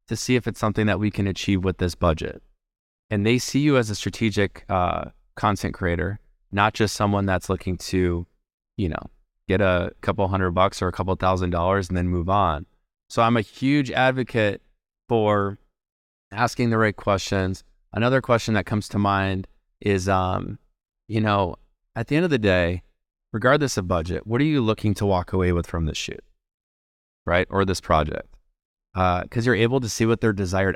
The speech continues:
outcome is. And if you almost think about it as, you know, getting from point A to point B, if you know what their desired outcome is,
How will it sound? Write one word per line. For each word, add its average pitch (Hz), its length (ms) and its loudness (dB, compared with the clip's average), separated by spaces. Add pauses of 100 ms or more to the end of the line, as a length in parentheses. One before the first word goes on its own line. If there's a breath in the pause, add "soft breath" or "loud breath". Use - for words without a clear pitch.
outcome 127 360 0
is. 190 320 -4 (580)
And 98 680 -2
if 101 140 -6
you 110 100 2
almost 123 300 0
think 110 160 0
about 104 320 2
it 101 180 -2
as, 95 580 -4 (200)
you 110 120 0
know, 98 80 2
getting 101 220 0
from 95 140 -2
point 92 220 -2
A 98 80 0
to 101 80 0
point 92 280 -6
B, 131 300 0 (440)
if 90 80 -16
you 104 80 -2
know 131 80 4
what 165 100 0
their 123 100 2
desired 101 380 2
outcome 113 360 0
is, - 320 -8